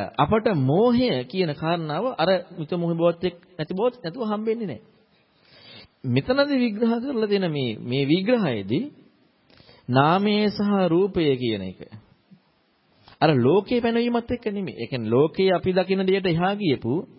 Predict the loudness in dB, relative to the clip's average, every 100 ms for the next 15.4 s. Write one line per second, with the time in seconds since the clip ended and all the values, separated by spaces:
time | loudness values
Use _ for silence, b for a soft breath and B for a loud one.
0 | B B -4 0 2 2 0 0 -2 -2
1 | -4 -2 -4 -4 -2 0 0 -2 -2 -2
2 | -2 -4 -2 -2 -2 -2 -6 -12 _ b
3 | b b b b b b b 0 4 4
4 | 4 4 4 2 2 2 2 -2 -6 -16
5 | _ 0 2 2 0 -2 0 0 2 2
6 | 2 0 2 0 2 -2 -8 -20 _ _
7 | b b b _ -2 2 2 2 2 -2
8 | -2 -2 0 0 -2 0 2 2 2 0
9 | 0 0 0 -2 -6 b b b 2 4
10 | 4 2 2 0 0 -8 -20 _ -20 _
11 | _ _ _ 4 4 4 4 4 4 0
12 | -4 -2 -2 0 0 0 0 -2 -2 -4
13 | -6 -10 -10 -12 -18 b b b b -8
14 | 0 2 2 0 0 -2 -4 -4 -6 -6
15 | -8 -10 -14 -16